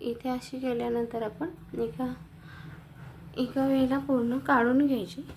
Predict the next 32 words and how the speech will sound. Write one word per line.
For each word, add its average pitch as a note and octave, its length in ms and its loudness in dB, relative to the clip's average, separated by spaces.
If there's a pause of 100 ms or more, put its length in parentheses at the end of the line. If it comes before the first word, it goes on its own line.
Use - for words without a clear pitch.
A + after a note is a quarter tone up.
(140)
आणि A#3+ 400 -2
आता A#3+ 140 -2
इकडची B3+ 480 0
कशी C4 280 0
सरळ B3 360 0
केली A#3+ 220 0 (500)
तरी A#3+ 180 2
पहा, A3 200 -2 (120)
इथे A#3+ 240 -2
मी C4 140 2
बोटाच्या A3+ 500 0
साहाय्याने A#3 500 0
सरळ G#3+ 360 -2
करून A3 320 -4
घेतली, G#3 320 -2 (720)
कारण A#3+ 240 -2 (360)
बा-, A3+ 440 6
वारा C4 380 8
वगैरे C#4+ 240 4
असते C4 320 0 (140)
आणि B3 380 -2 (640)
आपला, A#3 400 -6 (340)
त्यामुळं B3+ 340 4
वाऱ्यामुळे B3 500 4
आहे B3 100 6
ना, A#3+ 140 0
पसरट A#3+ 460 -2
अशी A3+ 240 -4
पसरते G#3+ 640 0
रांगोळी G#3+ 400 2
सगळीकडं. A3 480 2 (720)
तर A#3+ 100 -4